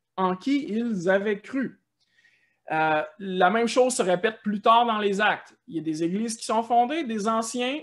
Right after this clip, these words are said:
une pluralité d'anciens est nommée. Euh, et vous voyez plusieurs autres références là, où, euh, on voit que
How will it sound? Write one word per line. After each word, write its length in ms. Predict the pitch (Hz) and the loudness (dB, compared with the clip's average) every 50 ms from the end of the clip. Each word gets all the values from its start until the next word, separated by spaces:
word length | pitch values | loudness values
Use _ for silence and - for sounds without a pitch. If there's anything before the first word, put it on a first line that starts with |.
| - - | -6 -4
une 260 | 247 294 311 311 294 | -4 -2 -2 -4 -6
pluralité 540 | - 247 240 226 226 208 214 214 - 247 240 | -4 -2 0 2 2 0 0 -4 -8 -6 -4
d'anciens 500 | 233 220 208 214 - 226 226 240 233 - - _ | -4 -4 -4 -6 -6 -8 -8 -8 -8 -10 -4 _
est 260 | 196 226 233 247 247 | -2 -2 0 -2 -4
nommée. 680 | 220 202 196 202 226 233 233 233 240 214 156 - - _ _ _ _ _ _ _ _ _ _ _ _ _ _ _ _ _ _ _ - | -2 0 0 0 2 2 2 2 0 0 -2 -4 -8 _ _ _ _ _ _ _ _ _ _ _ _ _ _ _ _ _ _ _ 0
Euh, 680 | 147 151 147 151 151 147 147 147 147 147 147 147 151 147 - - _ _ _ _ _ _ _ _ _ _ _ _ _ _ _ _ _ _ _ _ _ _ _ _ | 4 6 6 8 8 6 6 4 0 -4 -8 -10 -12 -14 -16 -18 _ _ _ _ _ _ _ _ _ _ _ _ _ _ _ _ _ _ _ _ _ _ _ _
et 600 | 151 165 165 165 160 156 156 156 156 151 151 - 160 | -8 -4 0 0 2 2 2 2 2 0 -2 -4 -10
vous 200 | 151 151 151 151 | -14 -12 -12 -8
voyez 440 | 156 165 160 160 160 165 170 170 | -6 -4 -4 -2 0 0 0 0
plusieurs 420 | 170 175 170 160 180 185 175 160 170 | 0 -4 -4 -2 0 0 0 0 0
autres 160 | 180 175 - | -2 -4 -4
références 720 | 185 175 165 - 165 151 151 170 180 185 180 175 - - | -6 -6 -4 -4 -4 -2 -2 -2 -2 -2 -2 -6 -8 -12
là, 400 | 170 165 170 165 170 175 160 - - - | -12 -10 -8 -6 -6 -6 -6 -8 -12 -14
où, 380 | - 170 165 165 165 165 - - - 139 | -12 -10 -8 -8 -8 -8 -10 -10 -10 -8
euh, 500 | 139 139 139 139 139 143 139 139 - - - - _ _ _ _ _ _ | -8 -6 -6 -8 -8 -10 -10 -12 -12 -14 -18 -20 _ _ _ _ _ _
on 140 | - 156 160 | -8 -6 -6
voit 280 | 156 156 156 165 170 180 | -4 -2 0 0 0 0
que 320 | 185 - 156 156 156 160 | -2 -4 -4 -4 -4 -6